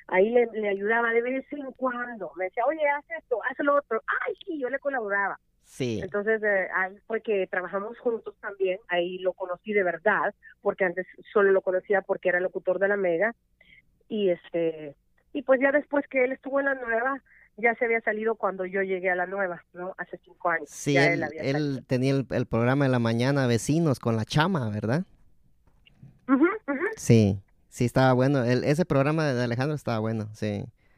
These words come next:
Speaker 2: Ahora trabaja en Agenda Radio D C, ¿verdad? Es, es más político que todo.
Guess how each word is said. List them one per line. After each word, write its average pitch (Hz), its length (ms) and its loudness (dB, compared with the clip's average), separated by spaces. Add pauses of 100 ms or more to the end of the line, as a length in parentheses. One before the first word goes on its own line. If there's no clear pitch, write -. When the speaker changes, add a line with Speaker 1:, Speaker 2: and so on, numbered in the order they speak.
Speaker 2:
Ahora 135 300 6
trabaja 139 480 4
en 127 120 2
Agenda 117 800 2
Radio 127 340 0
D 131 180 -2
C, 143 260 -4
¿verdad? 117 360 -2
Es, - 160 -10
es 120 140 -4
más 127 200 0
político 123 500 -4
que 107 100 -6
todo. 127 340 -2